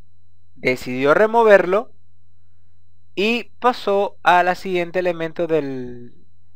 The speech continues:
del iterador. Cuando volvemos a mostrar todo lo que quedó dentro de la estructura de datos dinámica, podemos ver que aparece veintiuno, tres y veinticinco, porque el trece fue eliminado.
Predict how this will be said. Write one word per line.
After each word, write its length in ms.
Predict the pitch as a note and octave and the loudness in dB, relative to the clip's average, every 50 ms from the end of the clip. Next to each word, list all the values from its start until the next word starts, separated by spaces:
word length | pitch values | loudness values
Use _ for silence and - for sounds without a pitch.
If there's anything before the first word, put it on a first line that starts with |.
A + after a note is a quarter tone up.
| - - - - | -14 -12 -8 -6
del 140 | C3 C3 | -6 -6
iterador. 680 | C3+ B2+ - C#3+ C#3+ D3+ E3 G3+ A3 G3+ E3 B2+ - - - - - - - - - - - - - - - - - - - - | -4 -2 0 4 6 6 6 8 6 6 4 2 -2 -14 -16 -16 -16 -14 -14 -14 -14 -14 -14 -14 -14 -14 -14 -14 -14 -14 -14 -10
Cuando 480 | - D3 D#3 D#3 D#3 D#3 D#3 D3+ D3+ D3 | 0 6 6 6 6 6 4 0 0 2
volvemos 480 | D3 D3+ D3 C#3+ E3+ G#3 A#3 C4 C4 C4+ | 2 2 2 4 2 2 2 2 2 2
a 60 | C4 | 2
mostrar 480 | B3 A3 G3 - - A3 A3 G#3+ G3+ | 0 0 -4 0 4 6 6 6 6
todo 260 | G3 - G#3 G#3+ G#3+ G#3+ | 2 0 2 2 2 2
lo 120 | A3 G3+ | 2 0
que 120 | G#3 G#3 | -2 -4
quedó 340 | G3+ - F#3+ F#3 F#3+ F#3+ F#3+ | -2 0 0 2 2 0 -2
dentro 600 | E3 D3+ D3 E3 E3 E3 D#3 D3 - D3+ D3 D3 | -2 0 2 2 2 2 -2 -4 -2 0 0 2
de 500 | C#3+ D3 C#3+ C#3 C3+ C3+ C3+ C3 - - - - - - - - | 2 2 2 0 -2 -4 -6 -8 -10 -12 -14 -16 -16 -16 -16 -6
la 140 | - C#3 D3 | 0 2 2
estructura 600 | D3 - - E3 D3 - - - F3 F#3 A3 A#3 | 2 2 -4 -8 -8 -8 -6 -4 0 2 4 6
de 80 | A3+ G#3+ | 6 8
datos 280 | G3+ F#3+ F#3+ G#3 G#3+ | 6 6 6 4 0
dinámica, 640 | A3 A3+ A3 G#3 G3 F#3 F#3 F#3 - F#3+ F#3 F3+ - | -2 -2 0 0 -2 -2 -2 -4 0 0 0 0 0
podemos 400 | - D#3 D3+ D3+ D3+ D#3+ F3 E3+ | -2 -4 -2 -2 -2 -4 -6 -2
ver 280 | - F3+ F3 F3+ - - | 2 2 2 2 2 0
que 180 | - G#3+ E3+ F3 | 0 0 2 2
aparece 440 | D#3 - D#3 D3+ D3+ C#3+ - D#3 - | 0 0 0 -2 -2 -2 -6 -8 -10
veintiuno, 720 | C#3 C#3+ D3+ C#3+ C#3 - C#3+ D3+ F3 G3+ G#3+ A3+ A#3+ B3 - - - - - | -4 -4 -4 -4 -4 -6 -4 -2 -2 -2 -2 -2 -4 -6 -8 -12 -16 -12 -6
tres 320 | - D#3+ D#3+ E3 D#3+ - - | 0 2 2 2 0 -2 -6
y 100 | F3+ F3 | -4 -2
veinticinco, 680 | F3+ F#3 F3+ - F3 - B3 A#3+ A3+ G3+ - C#3+ B2+ - - - - - - - - - - - - - - - - - - | -2 -2 -4 -6 -10 -8 -8 -8 -8 -8 -10 -12 -12 -12 -14 -14 -14 -14 -14 -14 -14 -14 -14 -14 -14 -14 -14 -14 -14 -12 -6
porque 460 | - C#3+ C#3 C3+ C3+ - D3 C#3 - - | 0 2 2 2 2 2 0 0 0 0
el 240 | - C3+ C3 C3 - | -2 -2 -2 -2 2
trece 520 | - A#3+ B3+ B3 A3+ - A3+ A3 G#3+ - | 6 6 6 6 6 4 2 0 0 0
fue 340 | - - - D#3+ D#3+ D#3+ E3 | -4 -4 0 2 4 4 4
eliminado. 760 | E3+ E3+ E3+ E3 D#3+ D3+ D#3+ G3 A#3 A#3 G3+ D#3+ C#3+ A#2+ - | 2 0 -2 -4 -4 -4 0 2 4 4 4 4 2 -4 -8